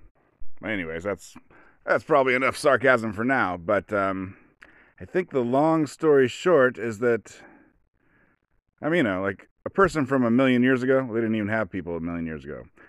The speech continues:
whatever. They would have been dumb, and they wouldn't have been a Homo sapien. But whenever Homo sapiens came around, maybe a hundred thousand years ago or something, um,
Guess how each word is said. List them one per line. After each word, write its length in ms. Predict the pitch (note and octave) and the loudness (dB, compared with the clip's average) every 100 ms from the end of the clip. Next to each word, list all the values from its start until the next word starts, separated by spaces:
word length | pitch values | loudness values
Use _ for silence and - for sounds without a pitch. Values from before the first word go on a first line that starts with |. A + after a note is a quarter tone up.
| _ | _
whatever. 360 | - F#2 D#2+ C2+ | -4 -2 -2 -6
They 260 | D#2 A2+ C#3 | 0 4 6
would 160 | B2+ | 6
have 100 | A#2 | 6
been 180 | A2 G#2+ | 2 0
dumb, 400 | G#2+ G#2 A2+ B2 | 0 0 0 -2
and 140 | G2+ G2 | -4 -4
they 80 | G#2+ | -2
wouldn't 260 | A2 A2 | -2 -2
have 80 | G#2 | -2
been 140 | A2 | -2
a 60 | G#2 | -2
Homo 240 | A2+ G#2+ | -2 -4
sapien. 500 | F#2+ A#2 G2+ E2 C#2 - - - _ _ - - - - - | 0 0 0 -4 -12 -18 -20 -20 _ _ -6 -6 -6 -14 -10
But 120 | D#2+ | -4
whenever 320 | G#2 B2 A#2 | 2 4 4
Homo 220 | C3 B2 | 4 2
sapiens 440 | G#2 C#3 A2 G#2 - | 4 2 2 -2 -2
came 200 | G#2+ G#2 | -4 -2
around, 360 | G2+ G#2+ B2 | 0 0 -2
maybe 240 | A2 G#2 G2 | -2 -4 -4
a 100 | F#2+ | -4
hundred 340 | A#2+ A2+ F#2+ | -4 -4 -4
thousand 380 | A#2 A2+ G#2+ G#2+ | -2 0 0 0
years 220 | A2+ A2 | -2 -2
ago 200 | G#2+ G#2 | 0 0
or 120 | G2+ | 0
something, 460 | F#2+ G#2 F#2+ A#2 C3 - | -2 -6 -4 -6 -6 -6
um, 440 | A2+ A2+ A2+ A2 | -6 -4 -6 -8